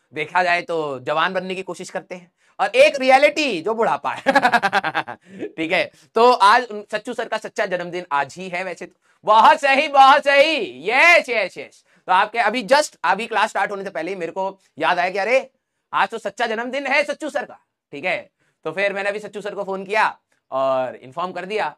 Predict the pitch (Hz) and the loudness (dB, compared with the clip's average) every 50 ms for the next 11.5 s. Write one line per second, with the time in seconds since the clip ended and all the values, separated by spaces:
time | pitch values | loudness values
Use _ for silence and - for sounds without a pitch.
0 | _ _ 147 143 160 180 175 185 160 160 156 - 175 175 180 170 165 143 147 170 | _ _ -16 -10 -10 -10 -8 -8 -10 -10 -10 -10 -8 -4 -2 -2 -2 -4 -6 -8
1 | 156 151 165 165 160 165 160 160 160 - - 147 135 147 143 143 156 156 _ _ | -4 -4 -2 -2 -4 -6 -8 -12 -14 -12 -14 -14 -12 -14 -16 -18 -20 _ _ _
2 | _ _ _ _ 151 156 180 170 196 220 226 233 247 - - 220 220 220 220 220 | _ _ _ _ -8 -8 -4 -2 0 0 0 -2 -4 -8 -4 -2 -2 -2 0 -2
3 | 208 202 208 208 226 254 269 285 302 311 311 311 311 311 254 247 247 247 240 - | -4 -4 -6 -10 -8 -8 -6 -4 -2 -2 -2 -2 -2 -4 -4 -6 -6 -8 -10 -6
4 | - 170 147 151 151 175 185 - 240 233 - 208 202 208 185 175 - 156 - _ | -6 -4 -4 -4 -6 -6 -2 -2 -2 0 0 0 0 0 -2 -2 -4 -6 -10 _
5 | 226 - - 202 202 254 247 240 214 214 226 233 220 - 175 175 180 170 156 151 | -16 -6 -6 -4 -4 -2 -6 -6 -4 -6 -6 -6 -4 -6 -6 -6 -6 -10 -12 -12
6 | 160 156 _ _ 175 180 185 _ - 185 180 180 175 170 165 156 147 131 165 170 | -14 -18 _ _ -20 -20 -20 _ -2 -2 0 2 2 2 2 2 0 0 -2 -2
7 | - 180 185 180 170 185 165 175 175 190 190 180 196 190 185 180 185 190 185 - | -4 -4 -10 -10 -10 -8 -8 -6 -6 -6 -6 -8 -8 -8 -8 -8 -8 -10 -8 -4
8 | 156 156 156 - 156 160 156 151 143 143 143 151 143 143 - 147 131 _ - _ | -4 -4 -4 -6 -8 -10 -10 -10 -10 -10 -10 -10 -12 -12 -14 -16 -18 _ -20 _
9 | _ _ _ _ - 143 160 170 190 196 _ _ _ _ _ _ - 170 170 175 | _ _ _ _ -14 -8 -6 -6 -6 -6 _ _ _ _ _ _ -8 -2 2 4
10 | 196 240 262 254 - 240 233 247 262 240 202 220 220 226 262 254 - - 233 214 | 4 4 4 4 2 2 2 2 2 0 2 4 6 6 6 4 2 -2 -4 -2
11 | 214 214 156 147 160 202 233 226 - _ | -2 -2 -6 -4 -4 -4 -4 -4 -6 _